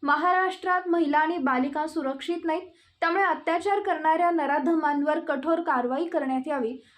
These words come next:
आणि महिला आणि बालकांच्या सुरक्षेसाठी ठोस उपाययोजना करण्यात याव्यात, अशा आंदोलकांच्या मागण्या आहेत.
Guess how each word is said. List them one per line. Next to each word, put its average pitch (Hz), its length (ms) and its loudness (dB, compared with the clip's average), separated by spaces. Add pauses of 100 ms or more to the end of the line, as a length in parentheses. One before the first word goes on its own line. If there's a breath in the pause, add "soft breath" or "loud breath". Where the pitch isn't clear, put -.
आणि 285 180 -2
महिला 339 320 2
आणि 392 200 2
बालकांच्या 339 640 -2
सुरक्षेसाठी 339 800 -2
ठोस 330 300 -2
उपाययोजना 311 680 -2
करण्यात 254 440 -2
याव्यात, 262 300 0 (360 loud breath)
अशा 294 260 0
आंदोलकांच्या 294 800 0
मागण्या 254 460 0
आहेत. - 120 -12